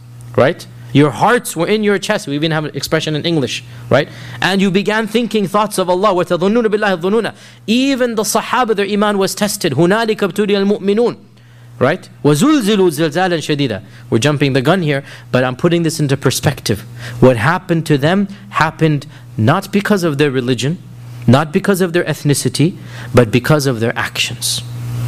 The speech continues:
And because they broke solemn oaths multiple times. And this is the last time they're gonna swear a new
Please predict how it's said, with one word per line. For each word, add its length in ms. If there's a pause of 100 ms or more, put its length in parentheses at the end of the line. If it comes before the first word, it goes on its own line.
(640)
And 140
because 460
they 160
broke 720
solemn 600
oaths 420
multiple 800
times. 560 (240)
And 180
this 140
is 120
the 120
last 440
time 240
they're 200
gonna 120
swear 420 (220)
a 100
new 560